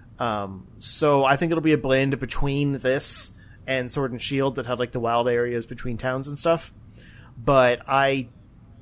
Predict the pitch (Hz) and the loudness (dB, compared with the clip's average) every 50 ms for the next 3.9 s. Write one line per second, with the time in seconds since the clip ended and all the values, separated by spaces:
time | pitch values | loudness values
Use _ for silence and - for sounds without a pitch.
0 | - - - - - - - - - - - - - - - - - - - - | -20 -20 -20 -20 -20 -20 -20 -20 -20 -20 -20 -20 -20 -20 -20 -20 -20 -20 -4 0
1 | 185 175 165 - 170 190 208 - - 202 190 185 160 127 147 143 147 - 147 139 | 0 0 2 2 2 2 2 2 -2 -2 0 0 2 2 2 2 2 0 -2 -2
2 | 131 135 131 131 127 127 123 120 117 117 131 123 - - 131 123 113 120 117 117 | 0 0 0 0 0 0 0 -2 -2 -2 -4 -4 -4 -4 -6 -4 -2 0 0 0
3 | 117 107 117 110 110 110 - - - - 127 120 113 113 - 120 113 110 | -2 -2 -2 0 -2 -2 -4 -8 -10 -6 -4 -4 -4 -4 -4 -4 -4 -4